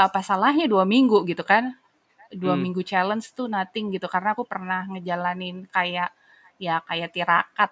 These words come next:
Speaker 1: gitu ya. Satu bulan gitu nggak makan hewani gitu. Pernah gitu, walaupun nggak pak-,
Speaker 2: Hmm,
Speaker 1: bukan,
Speaker 2: oke.
Speaker 1: bukan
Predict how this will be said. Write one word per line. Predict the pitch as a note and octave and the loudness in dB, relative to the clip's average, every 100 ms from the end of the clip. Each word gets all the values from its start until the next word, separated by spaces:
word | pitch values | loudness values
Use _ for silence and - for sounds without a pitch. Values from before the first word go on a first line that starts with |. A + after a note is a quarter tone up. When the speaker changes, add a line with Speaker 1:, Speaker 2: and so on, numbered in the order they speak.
| G3+ | -4
Speaker 1:
gitu | F3+ F#3 F#3 | -10 -6 -6
ya. | F3+ _ | -8 _
Satu | - F3 F#3 F3+ | -8 -6 -4 -6
bulan | F3+ F#3 F#3 F#3 F#3 G3+ G#3+ | -2 0 0 4 4 2 -2
gitu | G3+ A3+ | -4 -4
nggak | G#3 G3 | -2 -2
makan | F3+ - F#3 | -2 -4 -6
hewani | F#3+ F#3+ G3 G#3 G#3+ G3+ | -6 -4 -4 -2 -4 -4
gitu. | F#3 F#3 | -8 -8
Pernah | - G#3 G#3 G#3 G3+ G#3 | -8 -6 0 4 6 4
gitu, | F#3+ G3 | 0 -2
walaupun | F#3+ F#3 A3+ A#3 | 0 0 -2 0
nggak | F3 D3+ | 2 2
pak-, | C#3+ | 0
Speaker 2:
Hmm, | C#3 | 0
Speaker 1:
bukan, | A2 D#3 A#2 | 2 4 4
Speaker 2:
oke. | A#2 _ - | 2 _ -6
Speaker 1:
bukan | F#3+ - | 0 6